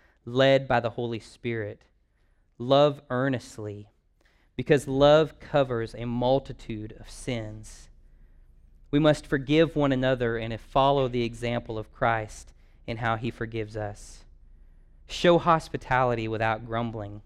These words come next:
Be willing to be inconvenienced for the sake of obeying God and loving each other. And then serve. God has given you gifts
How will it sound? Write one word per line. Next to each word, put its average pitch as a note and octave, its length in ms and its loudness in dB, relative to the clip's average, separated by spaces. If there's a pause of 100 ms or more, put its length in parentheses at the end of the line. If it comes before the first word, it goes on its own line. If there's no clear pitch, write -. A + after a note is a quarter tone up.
(420)
Be C#3+ 140 4
willing E3 360 6
to D#3 100 -6
be C#3 220 -6
inconvenienced C#3 1000 -4
for - 100 -6
the B2 120 -4
sake A#2+ 520 -4 (380)
of A#2+ 180 0
obeying C3+ 440 2
God G#2+ 480 -2 (420)
and A#2 180 -4
loving A#2+ 300 0
each G#2+ 220 -10
other. G#2 360 -6 (800)
And B2+ 140 -2
then A#2+ 120 -2
serve. A2+ 600 -2 (720)
God C3+ 240 8
has C3+ 160 -2
given C3 260 -2
you B2 160 -6
gifts A#2+ 600 -6